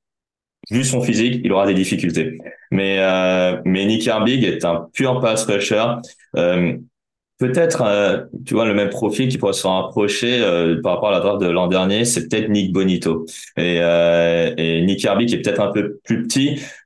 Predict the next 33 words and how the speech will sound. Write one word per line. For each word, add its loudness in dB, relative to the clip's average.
mais, 2
euh, 2
sinon, 0
c'est, 0
euh, 2
c'est 0
un 0
joueur 0
qui, -4
qui -4
est -4
hyper 0
explosif, 0
un 2
bon 0
premier -2
pas. 0
Et, 0
euh, 2
mais 0
en 0
tout -4
cas, 0
pour -2
tout -2
ce -2
qui -2
est -6
pass 0
rusher, 0
s-, -8
il 0
jouera -2